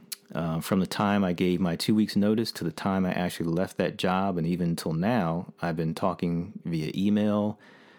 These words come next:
talking via phone, in person, to several people from the same company I worked for, uh, trying to help them deal with their situations and trying to help them get out of those situations to a better place.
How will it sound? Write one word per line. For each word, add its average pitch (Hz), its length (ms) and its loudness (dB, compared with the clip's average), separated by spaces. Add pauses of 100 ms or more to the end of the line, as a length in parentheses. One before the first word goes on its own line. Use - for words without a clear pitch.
(120)
talking 90 340 0
via 80 180 0
phone, 104 520 2
in 85 200 -4
person, 101 680 0 (180)
to 82 100 -6
several 104 400 0
people 95 320 -2
from 87 220 -2
the 85 80 -2
same 80 240 -2
company 104 420 0
I 85 60 2
worked 90 280 -2
for, 80 440 -2 (640)
uh, 82 180 -4
trying 92 280 0
to 85 40 -2
help 107 240 -2
them 92 160 2
deal 90 240 2
with 80 120 -6
their 123 140 2
situations 85 720 -2
and 80 80 -2
trying 90 280 -2
to 82 40 -2
help 85 220 -4
them 85 160 0
get 80 160 0
out 90 180 0
of 92 120 0
those 85 180 0
situations 82 720 -4
to - 140 -4
a - 40 -2
better 80 280 -2
place. - 480 -4